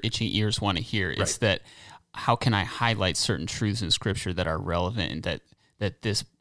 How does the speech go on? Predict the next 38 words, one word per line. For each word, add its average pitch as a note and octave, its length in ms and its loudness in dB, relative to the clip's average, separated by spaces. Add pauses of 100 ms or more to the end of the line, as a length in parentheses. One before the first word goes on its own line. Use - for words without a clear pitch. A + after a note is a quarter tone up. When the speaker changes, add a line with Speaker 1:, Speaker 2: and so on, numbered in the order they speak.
(100)
Speaker 1:
that, - 180 -8 (220)
you B2 100 0
know, F#2+ 120 2
these A#2 280 4
sheep - 360 0
need, G#2+ 340 0 (120)
need G#2 280 -2
right - 240 -4
now. C#2+ 240 -6
Speaker 2:
Yeah, F2 160 0
I - 20 -4
think D3 160 -2
you A#2+ 60 -2
start A2+ 180 4
with F2 80 -6
the F#2 60 -4
scripture - 300 -2
and F2 80 -4
say, F#2+ 80 -4
"Okay, F#2 120 -6
what G#2 160 0
does B2 120 -6
the G#2+ 80 -4
scripture - 320 -4
say? B2+ 180 2
Speaker 1:
Mm-hmm. A2 320 -4
Speaker 2:
Like, F2+ 200 -6
what's - 280 -2
universally G2+ 580 -2
true G2+ 240 -6
here? F#2 220 -2
What's F2+ 180 -4
it F#2+ 60 -6
say F#2+ 140 -2
to F2 60 -6
all F2 240 -4
audiences F2 480 -6
everywhere?" E2 480 -4